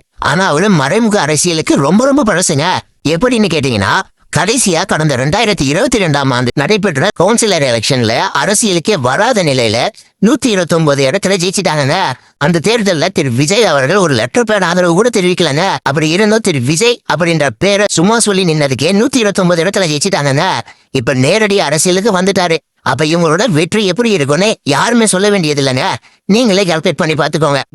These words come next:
விஜய் அப்படின்றது வெறும் பேரு மட்டும் இல்லைங்க, அது ஒரு பிராண்ட். சரி, இப்ப கூட்டணிக்கான வாய்ப்பை பார்ப்போம். இப்ப இருக்கிற அரசியல் சூழ்நிலையில அமமுக, பாமக, தேமுதிக, காங்கிரஸ் போன்ற கட்சிகள் தமிழக வெற்றி கழக கூட்டணிக்கு வர வாய்ப்பு இருக்குங்க. இதுல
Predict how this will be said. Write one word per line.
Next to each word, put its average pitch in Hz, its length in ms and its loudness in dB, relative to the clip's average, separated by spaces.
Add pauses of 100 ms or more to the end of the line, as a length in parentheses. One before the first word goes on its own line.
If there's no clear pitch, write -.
(100)
விஜய் 190 320 2
அப்படின்றது 165 480 0
வெறும் 190 340 0
பேரு 226 180 2
மட்டும் 185 280 0
இல்லைங்க, 139 220 0 (260)
அது 139 240 -4
ஒரு 135 160 0
பிராண்ட். 160 360 0 (220)
சரி, 170 200 0 (180)
இப்ப 165 260 0
கூட்டணிக்கான 196 640 0
வாய்ப்பை 165 320 -2
பார்ப்போம். 110 280 -4 (320)
இப்ப 240 160 -2
இருக்கிற 220 240 0
அரசியல் 180 420 0
சூழ்நிலையில 127 460 0 (400)
அமமுக, 175 480 2 (320)
பாமக, 196 400 0 (380)
தேமுதிக, 185 540 0 (220)
காங்கிரஸ் 196 400 0
போன்ற 139 220 0
கட்சிகள் 156 480 0
தமிழக 196 320 2
வெற்றி 143 260 -2
கழக 135 340 -2 (120)
கூட்டணிக்கு 156 480 0
வர 160 140 -2
வாய்ப்பு 151 300 -2
இருக்குங்க. 127 280 0 (200)
இதுல 165 240 2